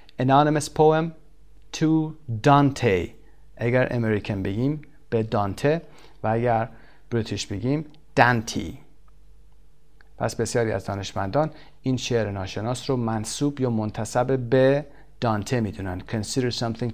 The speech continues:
to be caused or created by. I presume that Mina told you what happened. Presume، عقیده دارم، تصور می‌کنم که مینا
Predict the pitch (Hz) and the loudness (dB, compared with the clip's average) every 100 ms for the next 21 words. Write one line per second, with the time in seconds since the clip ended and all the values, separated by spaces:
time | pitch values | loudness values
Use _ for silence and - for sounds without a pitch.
0 | - 107 107 - 120 123 123 123 - - | -6 -8 -8 -4 -2 -2 -4 -8 -6 -4
1 | 113 120 127 - 107 95 90 85 - - | -2 -2 -4 0 2 2 0 -6 -14 -20
2 | - - - - - - - - - - | -20 -20 -20 -20 -20 -20 -20 -20 -20 -20
3 | - - - - 175 233 240 156 131 107 | -20 -20 -16 4 6 6 6 6 6 4
4 | 117 104 90 - 110 127 123 147 147 185 | 2 0 -4 -10 -2 4 4 4 4 4
5 | 175 123 95 95 - 139 135 117 117 113 | 4 2 2 -2 2 4 4 2 0 0
6 | 104 107 131 139 - - 123 113 - - | 0 4 4 4 -2 -6 -4 -4 -4 -6
7 | 92 90 - - - - - - 135 120 | -4 -8 -12 -18 -20 -20 -20 -2 0 0
8 | 117 139 120 95 - - 127 120 131 143 | 0 2 0 -4 -12 -4 -2 0 2 2
9 | 139 101 98 92 123 - 123 123 139 165 | 2 0 -2 -4 -6 -2 0 0 2 2
10 | 127 104 92 - 98 117 123 147 147 170 | 2 0 -6 -6 -6 -6 -4 2 2 2
11 | 170 - - - - 120 139 156 175 190 | -4 -18 -20 -20 -10 0 2 4 4 4
12 | 190 | 2